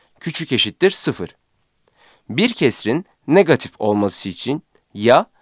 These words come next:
eksi bölü artı ya da artı bölü eksi olması gerekir. X kare artı iki daima pozitiftir. Bu da artı bölü eksi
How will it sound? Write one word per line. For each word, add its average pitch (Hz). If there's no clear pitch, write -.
eksi 160
bölü 113
artı 113
ya 110
da 147
artı 135
bölü 120
eksi 175
olması 110
gerekir. 87
X -
kare 131
artı 139
iki 175
daima 147
pozitiftir. -
Bu 131
da 120
artı 143
bölü 190
eksi 131